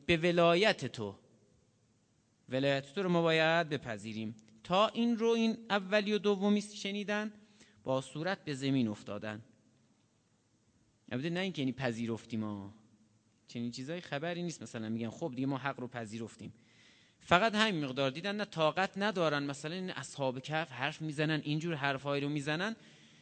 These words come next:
بغض بیشتر می‌شه دیگه. هر جا حقایقی آشکار بشه، کسایی که واقعاً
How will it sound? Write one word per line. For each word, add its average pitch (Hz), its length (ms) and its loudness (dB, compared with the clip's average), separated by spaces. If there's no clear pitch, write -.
بغض 185 300 6
بیشتر 196 360 4
می‌شه 147 240 0
دیگه. 143 200 -2
هر 190 260 2
جا 143 260 2
حقایقی 156 640 2
آشکار 196 560 0
بشه، 196 240 -4
کسایی 175 400 -2
که 147 120 -4
واقعاً 131 320 0